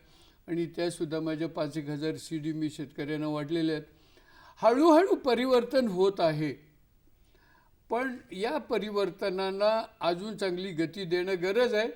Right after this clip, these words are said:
कारण जोपर्यंत प्राकृतिक शेतीमध्ये प्राण्याचं अस्तित्व समजलं जाणार नाही. तुम्ही प्राण्याची सेवा करा.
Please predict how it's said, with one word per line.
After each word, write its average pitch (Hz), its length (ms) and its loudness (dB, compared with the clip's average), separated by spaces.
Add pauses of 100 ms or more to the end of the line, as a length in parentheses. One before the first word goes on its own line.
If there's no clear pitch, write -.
(300)
कारण 208 440 -2
जोपर्यंत 226 640 0 (440)
प्राकृतिक 190 600 -4
शेतीमध्ये 202 640 -4
प्राण्याचं 202 640 -2 (140)
अस्तित्व 208 580 -2 (680)
समजलं 196 420 -2
जाणार 202 380 2
नाही. 214 240 -6 (320)
तुम्ही 214 200 0
प्राण्याची 233 580 0
सेवा 170 300 0
करा. 151 300 -4